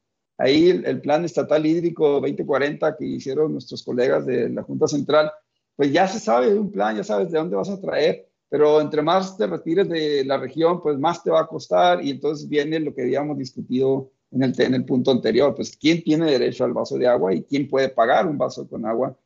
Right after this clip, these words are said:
traído desde las cuencas de Bismarck en Ascensión, o desde, desde Samalayuca, o, o desde el Valle de Juárez, ¿no? Ese es otro problema que está, está en la agenda, ¿verdad? ¿Cómo vamos a hacer?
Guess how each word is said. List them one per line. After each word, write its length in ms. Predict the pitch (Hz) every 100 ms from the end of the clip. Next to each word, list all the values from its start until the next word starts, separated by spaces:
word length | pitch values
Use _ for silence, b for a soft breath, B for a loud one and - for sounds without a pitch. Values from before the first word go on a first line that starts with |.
| _ _
traído 460 | 120 123 131 147
desde 400 | 147 135 123 123
las 160 | 117 117
cuencas 520 | - 123 123 139 135
de 120 | 117 113
Bismarck 520 | 131 143 139 135 120
en 100 | 110
Ascensión, 760 | 113 117 104 147 151 147 139
o 240 | 117 113 110
desde, 400 | 107 113 113 - _ _ -
desde 280 | 120 117
Samalayuca, 960 | 113 113 113 110 117 156 151 127 123 123
o, 320 | 120 117 123
o 60 | 117
desde 460 | 110 104 107 107
el 160 | 107 -
Valle 240 | 113 120
de 80 | 113
Juárez, 420 | 110 120 120 107 113
¿no? 200 | 165 - _ _ _
Ese 180 | - 151
es 80 | 220
otro 200 | 208 190
problema 720 | 143 131 151 196 - - - - - _
que 100 | -
está, 160 | -
está 220 | - - 117
en 80 | 123
la 60 |
agenda, 360 | 123 160 196 135
¿verdad? 320 | 120 135 135
¿Cómo 220 | 147 160 165
vamos 300 | 160 160 139
a 60 |
hacer? 440 | 127 139 135 131